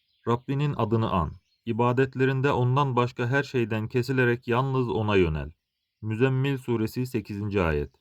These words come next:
Allah Teala buyuruyor, "İşte kim zerre ağırlığınca bir hayır yapıyor idiyse onun sevabını görecek." Zilzal suresi yedinci ayet. Allah Teala buyuruyor,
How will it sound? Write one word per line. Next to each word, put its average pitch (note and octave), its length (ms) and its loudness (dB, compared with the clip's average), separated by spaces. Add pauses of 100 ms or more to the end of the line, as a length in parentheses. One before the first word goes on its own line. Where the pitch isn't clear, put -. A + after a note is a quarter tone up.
(540)
Allah B2+ 360 0
Teala G#2+ 540 -2
buyuruyor, E2 480 0 (760)
"İşte B2+ 340 -4
kim D3+ 260 -2
zerre B2+ 340 4
ağırlığınca A#2+ 720 2
bir A2 120 0
hayır A#2 360 0
yapıyor B2 360 0
idiyse C3+ 600 -2
onun B2+ 260 -2
sevabını A2 520 0
görecek." F2 520 2 (640)
Zilzal A2+ 460 2
suresi B2 440 -2
yedinci G#2+ 540 -2
ayet. D2+ 280 0 (1600)
Allah C#3+ 300 2
Teala A#2+ 460 2
buyuruyor, F#2+ 500 0